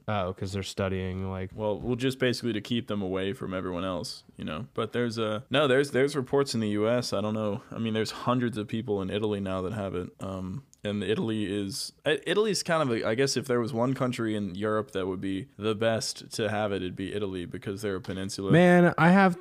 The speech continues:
Speaker 1: I wanna go to Italy in, like, October.
Speaker 2: Well, maybe this whole thing will have passed by October, or maybe we'll all be dead. <laughs> Hell, when this
Speaker 1: That is a
Speaker 2: podcast
Speaker 1: very
Speaker 2: comes out
Speaker 1: fast, that is a very fast, like, death rate, though.
Speaker 2: Yeah, yeah, yeah.
Speaker 1: 'Cause the cases are in, like, the eighty-two thousands and, like, the,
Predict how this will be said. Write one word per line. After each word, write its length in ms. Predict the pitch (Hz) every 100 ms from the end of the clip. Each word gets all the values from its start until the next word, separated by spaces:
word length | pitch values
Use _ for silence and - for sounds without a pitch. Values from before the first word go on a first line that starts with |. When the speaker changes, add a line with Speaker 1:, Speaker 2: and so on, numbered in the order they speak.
| -
Speaker 1:
I 80 | 156
wanna 220 | 175 185
go 100 | 170
to 100 | 170
Italy 320 | 151 160 165 160
in, 120 | 143
like, 160 | 131
October. 760 | 131 123 - 135 139 113 57 - -
Speaker 2:
Well, 140 | 113
maybe 240 | 117 127 143
this 160 | 143
whole 180 | - 131
thing 240 | 123 120
will 100 | 117
have 120 | 107 -
passed 320 | 110 101 -
by 140 | 92
October, 500 | 90 - 98 95 92 - -
or 120 | 117
maybe 220 | 147 170
we'll 180 | 180 170
all 120 | 165
be 120 | 165
dead. 360 | 147 160 113 117
<laughs> 60 | - - - - _ - - - _ - - _ -
Hell, 180 | 143 151
when 140 | 147 139
this 120 | 127
Speaker 1:
That 120 | 139
is 140 | 185
a 60 | 170
Speaker 2:
podcast 160 | 123 113
Speaker 1:
very 220 | 127 131
Speaker 2:
comes 200 | 123 113
out 100 | 113
Speaker 1:
fast, 480 | 117 113 107 - - -
that 160 | 120
is 120 | 135
a 60 | 123
very 460 | 101 101 107 107 95
fast, 720 | - 95 92 92 - - - -
like, 360 | 110 95 82 -
death 240 | 87 -
rate, 240 | 82 78 -
though. 300 | 82 82 104 -
Speaker 2:
Yeah, 380 | 107 135 101 117 -
yeah, 200 | 87 98
yeah. 180 | 110 113
Speaker 1:
'Cause 160 | 113 104
the 100 | 107
cases 520 | 131 135 127 127 110
are 100 | 113
in, 120 | 107
like, 180 | 104 98
the 140 | 90
eighty-two 400 | 101 104 104 110
thousands 640 | 104 107 101 104 104 101 101
and, 140 | 87
like, 260 | 80 78 -
the, 180 | 90